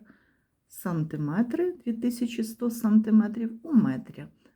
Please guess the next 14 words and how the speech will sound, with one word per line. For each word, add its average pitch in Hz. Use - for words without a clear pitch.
В 180
одному 185
метрі 247
сто -
сантиметрів, 143
тому 170
дві 165
тисячі 156
сто 135
сантиметрів — 254
це -
двадцять 220
один 185
метр. -